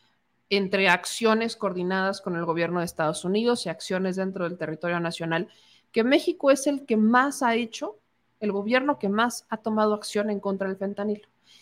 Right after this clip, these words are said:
Y aquí la bolita se la va, se le pasa directamente a Estados Unidos. Mientras en Estados Unidos no quieran reconocer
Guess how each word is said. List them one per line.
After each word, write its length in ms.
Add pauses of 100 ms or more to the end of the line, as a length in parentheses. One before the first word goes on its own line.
(380)
Y 100
aquí 220
la 200
bolita 520 (360)
se 200
la 160
va, 380
se 120
le 140
pasa 280
directamente 800
a 60
Estados 400
Unidos. 360 (680)
Mientras 520
en 80
Estados 400
Unidos 320
no 160
quieran 280
reconocer 1000